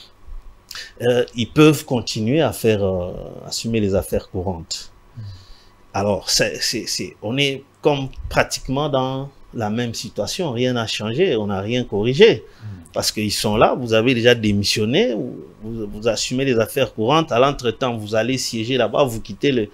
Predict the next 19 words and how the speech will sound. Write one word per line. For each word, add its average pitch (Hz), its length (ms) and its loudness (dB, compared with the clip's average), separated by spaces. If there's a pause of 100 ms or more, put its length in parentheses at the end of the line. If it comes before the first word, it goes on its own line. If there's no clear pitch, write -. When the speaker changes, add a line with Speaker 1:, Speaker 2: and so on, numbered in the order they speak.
(400)
Speaker 1:
le, 104 240 -2
le, 98 140 -6
le, 98 100 -8
le, 90 60 -10 (440)
la 113 140 0
plénière, 131 560 6
vous 110 160 -2
revenez 127 600 4
au 117 140 2
gouvernement. 110 800 4 (320)
Je 110 100 6
pense 185 300 6
que 156 120 6
ça, 131 360 10
ça 131 200 4
ne 131 80 2
fait 156 180 2
pas 147 160 4
sérieux. 117 600 0